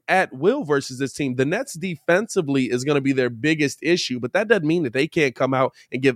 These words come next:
every single one of these teams a bucket. And the one thing that I will say versus the, uh, uh, uh, Philadelphia seventy-sixers, if they were to find a way, uh, uh, to get higher up in there and, and match up against them, Philadelphia is legitimately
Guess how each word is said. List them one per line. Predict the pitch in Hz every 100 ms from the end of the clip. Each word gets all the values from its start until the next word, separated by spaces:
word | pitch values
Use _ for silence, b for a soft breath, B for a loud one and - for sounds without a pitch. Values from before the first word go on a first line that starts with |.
| -
every | 147 156 151
single | - 139 131
one | 139
of | 127
these | 123
teams | - 135 113
a |
bucket. | 107 139 - 113 B B
And | 139
the | 147
one | 180 208
thing | 196 170
that |
I | 160
will | 151 175
say | 170 170
versus | 135 110 151 175 156 131
the, | 139 135
uh, | -
uh, | 117 - 107 82
uh, | 90 85 - _ _ _ -
Philadelphia | 196 170 156 151 143
seventy-sixers, | 165 143 131 - 185 139 127
if | 117
they | 135
were | 127 143
to | 135
find | - 135 131
a |
way, | 127 131 - b b b
uh, | 117 101
uh, | 117 113
to | -
get | 131 143
higher | 127 147 147 143
up | 135 -
in | 147
there | 139 135
and, | 120 127
and | 123
match | 131 135 -
up | 123
against | 131 131 -
them, | 180 170 - _ _ _ _ _ _ _ - - -
Philadelphia | 220 247 180 226 208 180
is | 139
legitimately | 139 143 117 226 277 185 143 139